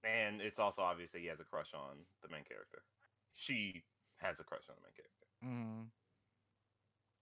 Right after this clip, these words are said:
Speaker 1: But I am curious to see,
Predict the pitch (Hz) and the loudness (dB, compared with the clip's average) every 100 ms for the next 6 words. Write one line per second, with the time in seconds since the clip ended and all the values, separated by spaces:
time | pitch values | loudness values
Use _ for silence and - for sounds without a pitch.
0 | _ _ _ _ _ _ _ - 117 117 | _ _ _ _ _ _ _ 0 6 8
1 | 113 127 151 185 - 160 156 151 143 - | 8 8 6 4 0 0 2 2 0 -8
2 | - _ _ - 151 - - 131 123 110 | -18 _ _ -4 -4 -2 0 2 2 2
3 | 104 101 | 0 -2